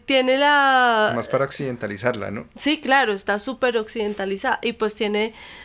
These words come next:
Speaker 1: eh, tiene pues elementos de allá y elementos de acá y fusionados en una fusión súper extraña.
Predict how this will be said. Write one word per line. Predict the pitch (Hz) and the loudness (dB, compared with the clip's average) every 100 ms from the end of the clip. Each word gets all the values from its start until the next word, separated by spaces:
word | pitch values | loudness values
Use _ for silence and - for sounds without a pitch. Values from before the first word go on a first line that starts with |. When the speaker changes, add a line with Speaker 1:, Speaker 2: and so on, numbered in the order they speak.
| - | 2
Speaker 1:
eh, | 247 233 233 226 220 214 208 180 - | 4 6 6 6 6 6 4 0 0
tiene | 262 254 | 2 4
pues | 262 285 | 2 2
elementos | 285 262 240 220 233 | 2 2 2 0 0
de | 247 | 2
allá | 269 240 247 254 | 2 4 4 4
y | 302 | 2
elementos | 269 233 214 214 220 | 2 2 0 0 0
de | 247 | 2
acá | 240 247 233 247 277 277 | 0 2 2 4 4 2
y | 240 | -2
fusionados | - 233 240 247 233 214 220 | -4 -4 -2 0 2 0 0
en | 247 | -4
una | 220 208 | -2 -2
fusión | 208 226 214 | -2 -6 -6
súper | 208 214 226 220 | -6 -4 -2 0
extraña. | 226 - 220 226 269 | -2 -2 2 4 2